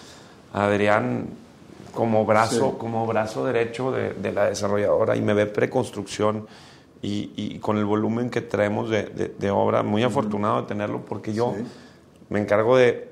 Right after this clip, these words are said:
Speaker 1: de ver el mayor y mejor uso de, de la propiedad y, y obviamente marketing y, y, y ventas del desarrollo,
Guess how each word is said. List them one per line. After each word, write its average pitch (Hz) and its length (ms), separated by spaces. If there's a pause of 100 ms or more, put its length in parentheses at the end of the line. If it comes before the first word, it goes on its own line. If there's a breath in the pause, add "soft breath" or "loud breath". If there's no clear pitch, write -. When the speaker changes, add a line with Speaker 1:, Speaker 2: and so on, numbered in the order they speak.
Speaker 1:
de 98 260
ver 110 180
el 135 80
mayor 131 280
y 139 40
mejor 123 360
uso 131 460
de, 107 160
de 101 220
la 98 140
propiedad 104 600 (520 loud breath)
y, 98 760 (200)
y 113 100
obviamente 117 600
marketing 104 540
y, 98 140
y, - 500
y 101 160
ventas 98 340
del 107 140
desarrollo, 101 560